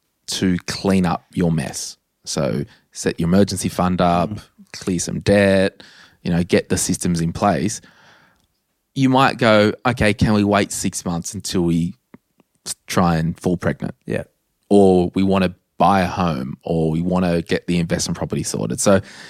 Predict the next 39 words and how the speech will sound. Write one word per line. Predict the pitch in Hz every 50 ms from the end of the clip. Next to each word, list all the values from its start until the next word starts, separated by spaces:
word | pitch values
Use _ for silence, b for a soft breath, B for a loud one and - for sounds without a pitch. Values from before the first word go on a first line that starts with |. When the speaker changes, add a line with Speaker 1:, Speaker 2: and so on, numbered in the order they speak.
| B B
Speaker 1:
if | - 120
there's | - 120 110 107
this | 120 117 -
short | - - - 135 139 139 - -
term | - - 113 107 104 101 98
within | 98 98 101 95 90
the | 87 87
year, | 85 87 90 90 87 87 87
six | - - - 87 - -
months, | 90 85 85 -
a | -
year, | 85 85 92 98 82 - -
Speaker 2:
Yeah. | - 117 147 98 95 92 95 b b b b b b b b _ _
Speaker 1:
but | - 113 107
I | 104 104
think | 98 - - 123 113 104 - - - - _ _ _ _ _ _ _ _ _ _ _ -
you | - 92 98 101
will | 104 101
make | 98 98 95 104 101 -
it | 98 -
work | - 85 90 98 92 71 58 - - 147 131 - - - - _ _ _ _
if | - 90 - -
it's, | 87 80 - - -
"Okay, | 60 - - - 82 80
well, | 80 78 76 73 71 71 - - -
this | - 85 -
is | 87 82 82
a | 82 80
mess | 82 80 78 82 80 78 - - -
and | 82 78 76 69
it's | - -
gonna | - 80 80
take | 82 69 67 -
three | - - 82 82
years | 76 69 - -
to | - 98
clean | - - 85 80 82
up." | 95 95 82 80 87 -
Speaker 2:
Yeah. | 110 107 92 90 92